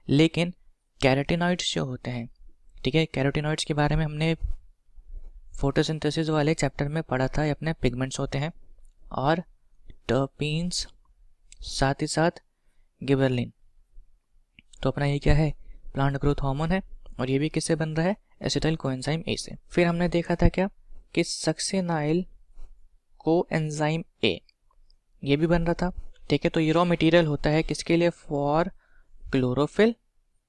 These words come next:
as well as cytochrome।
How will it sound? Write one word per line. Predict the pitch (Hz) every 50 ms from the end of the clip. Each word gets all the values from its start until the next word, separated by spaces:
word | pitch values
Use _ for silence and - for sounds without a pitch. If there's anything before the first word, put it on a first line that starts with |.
| _ _ _ _ _ - -
as | 113 139 160 160 156 -
well | 156 156 143 139 147
as | 165 180 - - - - - - _ _ _ _ - -
cytochrome। | - - - 123 120 120 - - 151 156 - - - 117 110 85